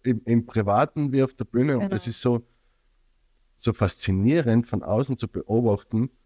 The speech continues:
Speaker 1: weil ich einfach genug andere kenne, die, vor allem, wenn man denkt so,
Speaker 2: Sich verstellen.
Speaker 1: ja, "Wer bist du?"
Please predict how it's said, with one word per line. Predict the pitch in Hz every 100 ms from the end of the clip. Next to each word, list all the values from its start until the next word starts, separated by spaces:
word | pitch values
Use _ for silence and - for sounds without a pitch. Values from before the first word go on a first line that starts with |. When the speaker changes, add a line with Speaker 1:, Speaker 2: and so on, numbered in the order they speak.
| _ _ _
Speaker 1:
weil | - 95 98 101 98 -
ich | 104 107 -
einfach | 92 101 101 98 - _ _ _ _ _ _ _ _ _ _ _ _ _ _
genug | - 110 113 143 - - -
andere | 104 135 131 117
kenne, | - 120 117 123 117
die, | - 95 101 85 - _ _ _ _ _ _ _ _ _ _ _
vor | -
allem, | 98 85 92
wenn | 82
man | 98
denkt | 104 -
so, | - - _
Speaker 2:
Sich | - -
verstellen. | 175 - 190 190 185
Speaker 1:
ja, | 180 160 - _ _ _ _ _ _ _ -
"Wer | 85
bist | - 117 - -
du?" | 104